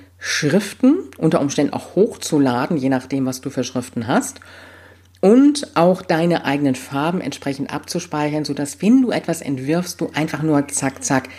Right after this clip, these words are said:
darauf zurückgreifen kannst. Und das ist eine ganz, ganz tolle Sache.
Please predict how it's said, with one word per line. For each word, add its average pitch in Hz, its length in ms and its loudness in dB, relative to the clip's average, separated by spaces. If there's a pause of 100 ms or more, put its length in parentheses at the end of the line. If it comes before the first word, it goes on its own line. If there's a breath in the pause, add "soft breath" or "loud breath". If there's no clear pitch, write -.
(160 loud breath)
darauf 120 420 2 (140)
zurückgreifen - 920 -2 (200)
kannst. - 440 -2
Und 110 180 -2
das 156 120 2
ist 185 140 0
eine 160 80 2
ganz, 135 280 0
ganz 131 180 -2
tolle 127 240 0
Sache. 107 360 -2